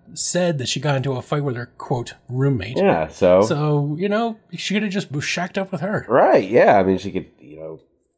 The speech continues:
Speaker 2: get this, uh, big swanky house, and maybe she could just inherit it 'cause no one else wants to live there 'cause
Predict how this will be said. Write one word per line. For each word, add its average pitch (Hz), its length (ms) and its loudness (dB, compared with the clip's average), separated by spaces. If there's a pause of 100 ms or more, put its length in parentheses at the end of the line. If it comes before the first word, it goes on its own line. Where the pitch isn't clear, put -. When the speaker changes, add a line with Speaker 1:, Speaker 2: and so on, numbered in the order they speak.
(100)
Speaker 2:
get 95 160 -12
this, 90 280 -12
uh, 85 440 -4
big 98 160 -2
swanky 98 540 -4
house, 95 600 2
and 73 320 -12 (560)
maybe 87 500 -8
she - 280 -8
could 92 140 -6
just 92 200 -6
inherit 87 400 -2
it 92 180 0
'cause 82 220 -10
no 85 140 -6
one 85 160 -4
else 85 180 -4
wants 85 160 -6
to 85 60 -6
live 80 240 -4
there 87 240 -2
'cause - 340 -20